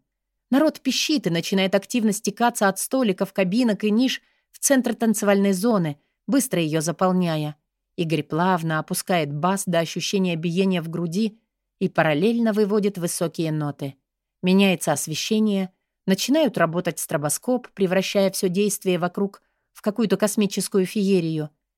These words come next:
Я застываю на месте, словно пригвождённая, смотрю на него, не отрываясь, поражаюсь. Я и раньше видела его талант,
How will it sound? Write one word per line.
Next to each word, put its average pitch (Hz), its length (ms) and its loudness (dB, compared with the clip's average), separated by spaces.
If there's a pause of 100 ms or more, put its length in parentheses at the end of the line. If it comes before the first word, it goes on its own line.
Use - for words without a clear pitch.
(200)
Я 190 180 2
застываю 165 480 0
на 165 100 0
месте, 190 380 -2
словно 170 340 -2
пригвождённая, 175 920 0 (280)
смотрю 190 480 0
на 214 80 4
него, 185 220 2
не 196 100 2
отрываясь, 202 640 -2 (360)
поражаюсь. 196 680 -2 (420)
Я 185 180 0
и 214 100 2
раньше 240 360 0
видела 190 340 0
его 170 240 -2
талант, 208 520 0